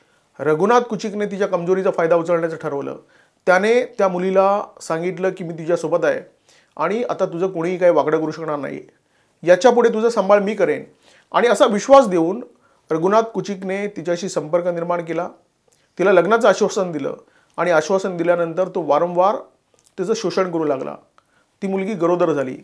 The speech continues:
गरोदर झाल्यानंतर मात्र रघुनाथ कुचिकने त्याचा खरा रंग दाखवला. त्या मुलीला गर्भपात करायला भाग पाडलं, जबरदस्तीने तिचा गर्भपात करण्यात आला. गर्भपात झाल्यानंतर त्या मुलीला लक्षात आलं की आत्ता आपण तिसऱ्यांदा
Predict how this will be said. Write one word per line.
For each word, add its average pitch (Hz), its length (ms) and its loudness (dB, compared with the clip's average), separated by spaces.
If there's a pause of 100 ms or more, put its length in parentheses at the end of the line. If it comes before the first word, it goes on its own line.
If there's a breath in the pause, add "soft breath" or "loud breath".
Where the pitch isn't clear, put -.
(480)
गरोदर 208 420 8
झाल्यानंतर 220 460 4
मात्र 185 360 2 (180)
रघुनाथ 185 280 2
कुचिकने 196 380 -6
त्याचा 190 280 0
खरा 175 160 4
रंग 214 200 2
दाखवला. 147 440 0 (220)
त्या 170 100 -6
मुलीला 175 240 2
गर्भपात 175 440 4 (120)
करायला 185 240 4
भाग 143 200 -4
पाडलं, 135 340 -8 (440)
जबरदस्तीने 240 500 4
तिचा 214 200 0
गर्भपात 180 440 2
करण्यात 160 240 -2
आला. 139 220 -6 (880)
गर्भपात 226 360 6
झाल्यानंतर 214 480 2
त्या 208 180 2
मुलीला 190 280 2
लक्षात 170 320 0
आलं 165 260 -2 (140)
की - 200 -12
आत्ता 151 240 -4
आपण 175 300 -2 (760)
तिसऱ्यांदा 185 640 0